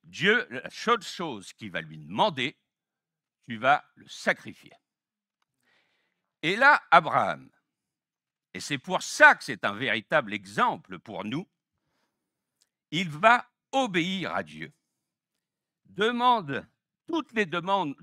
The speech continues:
que Dieu lui fait, et il a pris l'habitude de lui obéir, mais celle-là,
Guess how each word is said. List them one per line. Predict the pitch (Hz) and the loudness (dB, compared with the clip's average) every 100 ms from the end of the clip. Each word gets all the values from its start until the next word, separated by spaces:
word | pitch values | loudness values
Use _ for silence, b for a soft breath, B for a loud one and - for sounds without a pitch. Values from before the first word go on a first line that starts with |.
| - | -12
que | 107 | -12
Dieu | 95 110 254 | -8 -2 -2
lui | 165 135 | -2 -10
fait, | - 92 - _ | -10 -12 -12 _
et | - 101 | -18 -10
il | 104 | -8
a | |
pris | - - 285 294 | -8 -8 -6 -4
l'habitude | 113 165 175 208 151 | -6 -10 -14 -14 -14
de | 87 | -14
lui | 78 85 | -12 -12
obéir, | 87 80 101 85 69 | -12 -10 -10 -10 -14
mais | 80 92 | -14 -10
celle-là, | - 214 214 202 220 123 | -4 -2 -4 0 2 2